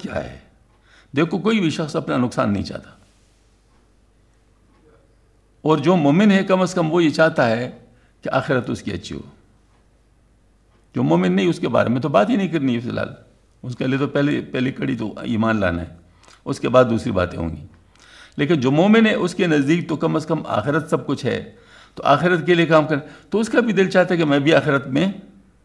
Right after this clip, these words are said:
اچھا رہوں۔ لیکن اس کو روک کون، کون سا رہا ہے؟ کون سی چیز روک رہی ہے؟ اس کو دنیا کی محبت روک رہی ہے، فانی چیزوں کی محبت رہی ہے۔ فانی چیزوں کی محبت کہاں سے آئی ہے؟ نفس کی وجہ سے آئی ہے،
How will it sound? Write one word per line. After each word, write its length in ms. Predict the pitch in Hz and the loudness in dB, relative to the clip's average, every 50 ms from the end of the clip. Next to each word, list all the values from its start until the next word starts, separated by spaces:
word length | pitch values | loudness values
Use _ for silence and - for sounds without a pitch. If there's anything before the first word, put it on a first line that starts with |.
| _ _ _ _ _ _ - | _ _ _ _ _ _ -8
اچھا 300 | - 101 - 151 113 95 | -8 -4 2 2 4 4
رہوں۔ 180 | 92 82 78 76 - - - _ _ _ _ _ _ _ _ _ - - - - | 2 -2 -4 -8 -12 -18 -20 _ _ _ _ _ _ _ _ _ -20 -20 -16 -6
لیکن 240 | - 131 196 208 240 | 0 0 2 2 2
اس 100 | 208 190 208 | 0 2 2
کو 100 | 220 190 | 2 4
روک 280 | 185 226 254 196 - | 6 4 4 2 -2
کون، 260 | - - - - 143 | -6 -8 -8 -8 -8
کون 200 | 135 - 156 143 | -2 0 2 2
سا 160 | 127 - 123 101 | 2 2 0 2
رہا 200 | 95 107 143 160 | 2 2 2 2
ہے؟ 120 | 147 107 98 95 - | 0 -2 -4 -6 -4
کون 160 | 190 208 214 | 0 0 2
سی 140 | 208 220 190 | 2 0 -2
چیز 180 | 151 151 131 | -2 -2 -2
روک 200 | 110 104 101 95 | -2 -2 -2 -2
رہی 220 | 95 95 87 82 85 | 0 -2 -2 -2 -4
ہے؟ 180 | 87 98 - - - - _ _ _ _ _ _ _ _ _ _ _ _ _ _ _ _ _ _ _ _ _ _ _ _ _ _ _ _ _ _ _ _ _ _ _ _ _ _ _ _ _ _ _ _ | -6 -10 -14 -20 -20 -20 _ _ _ _ _ _ _ _ _ _ _ _ _ _ _ _ _ _ _ _ _ _ _ _ _ _ _ _ _ _ _ _ _ _ _ _ _ _ _ _ _ _ _ _
اس 140 | - 131 - | -20 -18 -10
کو 120 | - 208 | -8 -8
دنیا 240 | 160 185 202 214 233 | -4 -2 -2 -2 -2
کی 120 | 226 226 214 | -2 -2 -2
محبت 400 | 165 170 202 190 202 202 208 180 | -2 -2 -2 -2 -2 -2 0 2
روک 220 | 147 131 127 127 | 0 0 0 0
رہی 240 | 135 117 110 139 175 | -2 0 0 0 0
ہے، 40 | 175 | 0
فانی 300 | - 165 165 175 180 165 | 0 0 0 0 0 -4
چیزوں 280 | - 165 156 160 196 | -4 -6 -4 -4 -4
کی 80 | 170 185 | -2 0
محبت 380 | 151 117 110 127 180 202 - | 0 0 0 2 0 -2 0
رہی 240 | 143 117 107 113 120 | 0 -2 -2 -2 -2
ہے۔ 40 | 143 | -4
فانی 280 | - - 160 180 202 196 | 0 2 2 2 2 0
چیزوں 260 | 202 - 196 190 190 | -2 -2 -2 -2 -2
کی 80 | 180 | 0
محبت 340 | 170 131 143 165 190 185 - | 0 2 2 2 0 0 2
کہاں 160 | 208 208 226 | 2 2 2
سے 140 | 208 202 170 | 2 0 0
آئی 180 | 120 110 113 107 | 0 0 -2 -2
ہے؟ 80 | 98 - - - - | -6 -8 -14 -10 -2
نفس 200 | 156 220 220 220 | -2 -2 -2 -2
کی 80 | - 214 | -2 -2
وجہ 200 | 185 165 147 143 | 0 0 0 0
سے 120 | 113 123 | 0 0
آئی 160 | 104 92 92 92 | 0 0 0 -2
ہے، 200 | 90 85 85 | -4 -6 -10